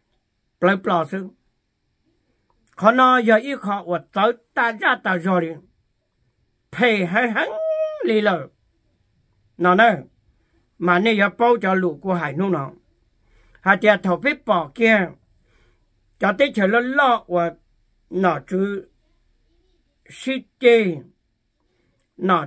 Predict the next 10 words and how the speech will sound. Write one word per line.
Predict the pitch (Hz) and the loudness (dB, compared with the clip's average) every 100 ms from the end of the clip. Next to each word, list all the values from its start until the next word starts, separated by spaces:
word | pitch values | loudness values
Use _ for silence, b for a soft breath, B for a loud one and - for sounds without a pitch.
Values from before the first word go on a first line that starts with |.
| - | -6
chứ | 175 196 208 - _ _ _ _ _ _ _ _ _ | -4 -4 -6 -12 _ _ _ _ _ _ _ _ _
xí | _ _ - 247 254 - | _ _ -10 -8 -8 -4
chá, | 175 180 202 - _ _ _ _ _ _ _ _ | 0 0 -2 -12 _ _ _ _ _ _ _ _
xí | _ - 240 | _ -8 -4
hải, | 208 175 151 139 - _ _ _ _ _ _ _ _ _ _ _ _ _ | -2 -2 -4 -6 -12 _ _ _ _ _ _ _ _ _ _ _ _ _
mua | 190 226 226 196 | -2 2 2 0
khó | - 160 170 170 - _ _ _ | -4 -2 -2 -2 -8 _ _ _
con | 208 185 160 | -2 -2 -2
du | 196 | -6
cũ, | 185 151 139 143 | -10 -16 -18 -20